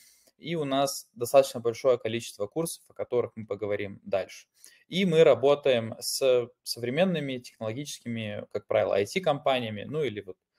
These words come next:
с крупными компаниями, у которых и есть свои I T-подразделения. Э, за пять лет, уже пять с половиной, у нас, э, накопилось и реализовано более ста тридцати курсов для I T-специалистов разного уровня.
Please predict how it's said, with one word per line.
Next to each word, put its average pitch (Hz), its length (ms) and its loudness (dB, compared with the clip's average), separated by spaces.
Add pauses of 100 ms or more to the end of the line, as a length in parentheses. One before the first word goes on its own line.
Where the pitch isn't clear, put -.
(120)
с - 120 -16
крупными 139 460 -4
компаниями, 139 500 0
у 110 100 -4
которых - 460 0
и 123 60 -2
есть 117 400 -4
свои 101 300 -6
I 98 120 -4
T-подразделения. 107 1200 -4 (680)
Э, 104 240 -2 (200)
за 117 240 10
пять 160 300 8
лет, 180 320 6 (200)
уже 113 220 0
пять 123 260 10
с - 40 -6
половиной, 143 760 2
у 120 80 -6
нас, 127 720 -4
э, 50 40 -6 (200)
накопилось 123 640 2 (540)
и 120 120 -2
реализовано 117 640 0
более 113 380 0
ста 123 280 8
тридцати - 500 -8
курсов 151 580 -2
для 113 520 2
I 117 140 -2
T-специалистов 117 880 -6
разного 107 440 4
уровня. 117 560 -4